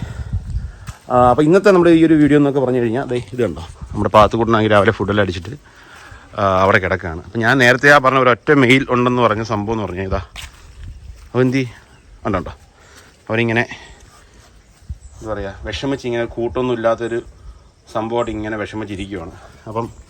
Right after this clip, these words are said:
നമ്മൾ ഇന്നത്തെ ഒരു പരിപാടി എന്ന് പറഞ്ഞു കഴിഞ്ഞാൽ, അവനൊരു മെയിലിനെ മേടിക്കാൻ വേണ്ടിയിട്ട് നമ്മൾ യാത്രയാവുകയാണ്. ആ, കുറച്ച് സ്ഥലങ്ങൾ, നമ്മൾ കുറേ അക്വേറിയങ്ങൾ നമ്മൾ ആദ്യം നോക്കും.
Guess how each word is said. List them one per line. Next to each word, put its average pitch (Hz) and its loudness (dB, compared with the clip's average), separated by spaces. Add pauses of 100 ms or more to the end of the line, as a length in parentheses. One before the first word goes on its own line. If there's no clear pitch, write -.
(640)
നമ്മൾ 143 8 (260)
ഇന്നത്തെ 165 2
ഒരു 160 2
പരിപാടി 139 2
എന്ന് 147 2
പറഞ്ഞു 123 0
കഴിഞ്ഞാൽ, 123 0
അവനൊരു 135 0
മെയിലിനെ 127 -2 (640)
മേടിക്കാൻ 117 0
വേണ്ടിയിട്ട് 107 -2
നമ്മൾ 104 -2
യാത്രയാവുകയാണ്. 92 -2 (840)
ആ, 104 2
കുറച്ച് 120 -4
സ്ഥലങ്ങൾ, 143 0
നമ്മൾ 143 0
കുറേ 139 2
അക്വേറിയങ്ങൾ 151 4
നമ്മൾ 135 4
ആദ്യം 117 2
നോക്കും. 104 -6